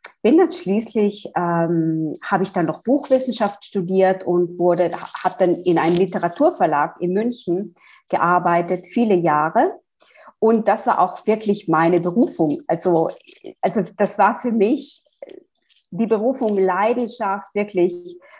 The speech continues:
auf allen Ebenen. Später habe ich dann eine Literaturagentur gegründet. Die hatte ich dann tatsächlich auch acht Jahre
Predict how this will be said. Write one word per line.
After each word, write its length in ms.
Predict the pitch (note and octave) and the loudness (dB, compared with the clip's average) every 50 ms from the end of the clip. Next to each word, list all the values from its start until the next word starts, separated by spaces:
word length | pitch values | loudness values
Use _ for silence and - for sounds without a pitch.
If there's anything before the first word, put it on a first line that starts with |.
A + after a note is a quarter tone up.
| - _ _ _ _ _ _ _ - | -20 _ _ _ _ _ _ _ -2
auf 260 | F3+ - - - - | -2 0 0 0 2
allen 260 | F3 E3+ F#3+ G#3+ G#3+ | 2 2 2 2 0
Ebenen. 800 | - - F#3+ G#3 G#3+ G3+ F3 D#3 D#3 D#3 D#3 D#3+ E3 E3 D#3+ - _ _ _ | 0 2 2 2 2 0 -2 -4 -4 -6 -6 -6 -6 -6 -8 -10 _ _ _
Später 440 | - - - - A3 A#3+ C4 B3+ A#3 | -14 -12 -6 -2 0 0 0 0 -2
habe 120 | A#3 G#3+ | -2 -4
ich 80 | G#3 G#3 | -4 -4
dann 240 | - F#3+ F3 E3+ - | -2 -2 -2 -2 -2
eine 200 | F3+ F3+ F3+ F3+ | -2 -2 0 0
Literaturagentur 1080 | F#3+ G3+ G3 - G3+ - E3+ E3+ - - A3 G3+ - - E3 F3 D#3+ E3 - - F#3+ | 0 -2 -2 -4 -6 -8 -8 -8 -4 -2 0 0 0 -2 -4 -6 -8 -6 -6 -6 -4
gegründet. 640 | E3+ E3 E3 - - - E3+ E3 F3+ A3 C#4 - - - | -4 -4 -6 -4 -2 0 2 2 2 2 0 -4 -6 -8
Die 100 | A#3+ G3+ | -8 -6
hatte 220 | F#3 F#3 - A3+ | -6 -6 -6 -8
ich 120 | G#3+ - | -10 -6
dann 180 | - A#3 A#3 A3+ | -6 -6 -6 -6
tatsächlich 560 | A#3+ A3+ A3+ - A#3+ A#3+ A#3+ - B3 - - | -6 -8 -6 -4 -4 -4 -6 -8 -8 -6 -4
auch 120 | - F3+ - | -4 -4 -4
acht 340 | - E3+ E3+ - - _ - | -6 -8 -8 -8 -10 _ 0
Jahre 460 | D#3 D#3 D#3+ E3+ F3 A#3 C#4+ G4 - | 2 2 2 2 4 2 2 2 0